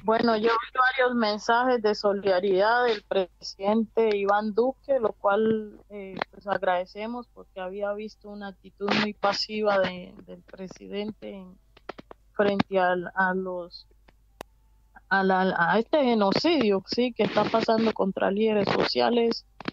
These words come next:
No lo había visto pronunciarse. Ayer se pronunció frente a este hecho, eh, tan lamentable, que pudiera haber sido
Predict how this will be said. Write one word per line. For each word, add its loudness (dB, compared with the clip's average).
No 2
lo 4
había 2
visto 0
pronunciarse. 0
Ayer 0
se -2
pronunció -4
frente -8
a 0
este -2
hecho, -4
eh, -8
tan -4
lamentable, 0
que 0
pudiera 2
haber 2
sido 0